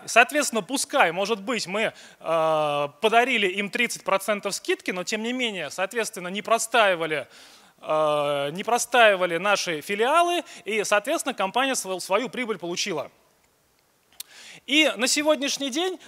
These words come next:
повторно вернулись две тысячи шестьсот восемьдесят один пациент, тоже принесли свою прибыль этой компании.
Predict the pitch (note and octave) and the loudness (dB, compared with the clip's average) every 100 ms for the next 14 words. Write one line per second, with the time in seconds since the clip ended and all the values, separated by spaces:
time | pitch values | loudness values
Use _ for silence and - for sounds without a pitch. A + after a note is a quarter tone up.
0 | _ A3 B3+ - D#4+ B3+ F#3+ C#3+ C#3+ E3+ | _ 2 2 0 4 4 4 -4 -4 -2
1 | A3+ D4+ E4+ C4+ - D3+ A#3+ A#3+ E4+ - | -2 0 -2 -4 -6 -4 -4 -2 -4 -4
2 | B3 - - C#4+ C#4+ A#3 B3+ G3+ F#3 - | -6 -6 -4 -6 -4 -6 -6 -8 -10 -6
3 | G3 A3+ G#3+ F#3+ - D4+ E4+ - B3 G#3+ | -6 -6 -8 -8 -4 -2 -4 -4 -2 -2
4 | E3+ F#3 G3+ - C4 D4 - - G3+ A3 | -4 -6 -6 -6 -4 -6 -8 -2 -2 -2
5 | - A3 F3 E3+ E3 D#3+ F#3 A#3+ E4+ C#4+ | -8 -10 -8 -8 -8 -4 -2 0 0 -2
6 | D#3+ | -6